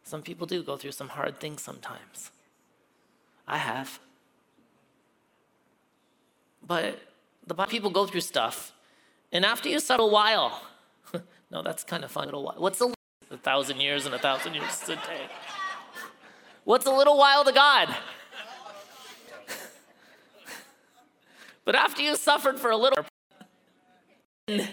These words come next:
God of all grace, who imports his blessing and favor, who called you to his own eternal glory in Christ, will himself complete, confirm, strengthen, and establish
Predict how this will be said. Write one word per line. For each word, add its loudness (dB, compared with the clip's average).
God 2
of -4
all 2
grace, -4
who -8
imports -8
his -14
blessing -10
and -14
favor, -4
who -10
called 0
you -2
to -4
his -4
own -4
eternal -8
glory -6
in -16
Christ, -8
will 0
himself -4
complete, -8
confirm, -6
strengthen, -8
and -8
establish -4